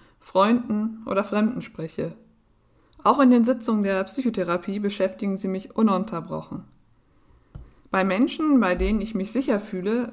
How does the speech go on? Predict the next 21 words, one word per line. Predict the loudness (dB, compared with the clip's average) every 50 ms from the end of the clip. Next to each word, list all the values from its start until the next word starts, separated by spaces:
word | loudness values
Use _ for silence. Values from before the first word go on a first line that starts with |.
| -10
sind | -6 -2 -2 -2 0
sie | 2 2
nicht | 2 2 0 -2 -2
mehr | -2 -2 -2 -2 0
so | 2 4 4 4
stark | 4 2 0 -2 -2 -2 -2 -4
ausgeprägt, | -6 -6 -6 -6 -8 -12 -12 -10 -6 -4 -4 -4 -4 -6 -10 -14 -20 -20 -20 _ _ _ _ _ -8
aber | -4 -4 -2 0 -2 -2 -2 -6 -8 -12 -12
sie | -10 -10 -8 -6
verschwinden | -6 -8 -4 0 2 2 2 2 2 0 0
nie | 2 2 2
ganz. | 0 -2 -4 -4 -6 -8 -10 -14 -20 _ _ _ _ _ _ _ _ _ _ _ _ _ _ _ _ _ _ _ _ _ _ _ -6 -4
Allein | 0 2 2 4 4
deshalb | 4 2 2 -4 -8 -8 -6
sind | -6 -8 -6 -6
soziale | -8 -8 -4 -2 -2 0 -2 -2
Kontakte | -4 -6 -8 -4 -2 -4 -4 -2 -4 -8
schon | -6 -6 -8 -8
ziemlich | -8 -4 2 2 2 2 2 -2
schwierig | -4 -4 -2 -2 -2 -2 -2 -4 -4 -6 -8 -16 -20 -20 -20 -20 _ _ _ _ _ _ _ _ _ _ _ _ _ _
und | -10 -6 -4 -4 -4 -6